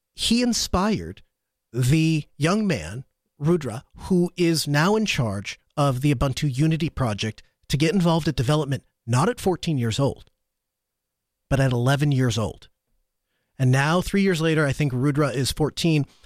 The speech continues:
and he jokingly says that <laughs> one of the things that he, he, he aims to do,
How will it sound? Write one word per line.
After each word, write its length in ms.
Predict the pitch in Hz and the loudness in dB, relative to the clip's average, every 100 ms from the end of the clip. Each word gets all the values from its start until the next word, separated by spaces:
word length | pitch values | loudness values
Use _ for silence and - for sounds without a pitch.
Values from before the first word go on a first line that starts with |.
| _ _ - | _ _ -2
and 320 | 143 139 - _ _ _ | 0 0 -4 _ _ _
he 220 | - 175 | -2 0
jokingly 560 | 139 185 202 190 165 | 2 0 0 0 0
says 400 | 151 170 156 131 | 0 2 0 0
that 240 | 139 135 - _ _ _ _ - | 0 -2 -4 _ _ _ _ -8
<laughs> 300 | - 104 139 | 0 2 2
one 240 | 156 151 | 2 2
of 80 | 156 | 2
the 80 | 170 | 0
things 300 | 165 156 151 | 0 0 0
that 120 | 143 | -4
he, 180 | - 143 | -4 -6
he, 200 | - 131 | -4 -8
he 340 | - 160 135 | -6 -4 0
aims 220 | 151 139 | 2 0
to 80 | - | -2
do, 260 | 131 202 | 0 0